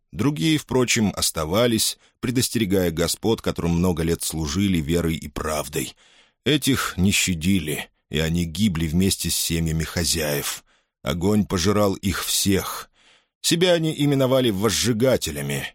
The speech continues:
и носили на коже отметины своего темного промысла. Их лица всегда были с болезненной краснотой,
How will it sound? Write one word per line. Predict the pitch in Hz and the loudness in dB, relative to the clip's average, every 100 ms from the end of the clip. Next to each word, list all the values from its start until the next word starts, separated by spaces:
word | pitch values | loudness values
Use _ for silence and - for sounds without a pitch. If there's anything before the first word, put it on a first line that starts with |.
| - | -6
и | 85 | -2
носили | 87 - 101 90 | 2 2 2 0
на | 85 | 0
коже | 82 101 113 95 | -2 0 2 2
отметины | 85 90 95 87 85 | 0 0 0 2 0
своего | 78 76 76 80 | 0 -2 -2 -2
темного | - 80 80 76 78 | -2 -2 -2 -2 -4
промысла. | 73 80 80 73 - 76 71 - _ _ _ _ - | -4 -2 -2 0 0 0 -4 -10 _ _ _ _ -4
Их | 80 - | -2 0
лица | 90 101 - | 0 0 0
всегда | 85 95 85 92 | -2 -2 0 0
были | 85 90 | 2 0
с | 80 | 0
болезненной | 90 92 92 78 82 80 | 0 2 0 0 -2 -2
краснотой, | - - 78 73 104 123 107 | -2 -2 -2 -2 0 2 0